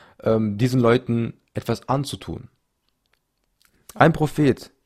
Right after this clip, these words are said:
der das durchgemacht hat und trotzdem für diese Menschen gebetet hat. Wir, ich werde noch mal gleich ein bisschen weiter erzählen. Ähm,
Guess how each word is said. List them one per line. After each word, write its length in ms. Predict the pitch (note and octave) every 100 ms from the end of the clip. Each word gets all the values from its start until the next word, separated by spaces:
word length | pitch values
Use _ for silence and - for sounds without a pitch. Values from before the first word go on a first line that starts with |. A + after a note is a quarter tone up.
| _
der 480 | G#2+ A2+ A2+ F#2+ - _ _
das 320 | - G#2 E3+ -
durchgemacht 480 | F#3+ - G#2+ F#2
hat 140 | G2+ -
und 160 | A2
trotzdem 400 | - F#3 - E3
für 240 | C3 - A3
diese 180 | E3+ D#3
Menschen 300 | C3+ - A#2+
gebetet 380 | G#2+ A#2+ -
hat. 200 | E2+ - _ - - -
Wir, 440 | G#2 G2+ - - F#2+
ich 200 | G#2 G#2
werde 140 | G#2+ F#2+
noch 80 | G2+
mal 100 | F#2+
gleich 180 | F#2+
ein 40 | -
bisschen 260 | - G2
weiter 200 | F2+ A2+
erzählen. 440 | - - C3 E3+ F3+ _ _ _ _ _ _ _
Ähm, 460 | G#2+ G2+ G2+ G2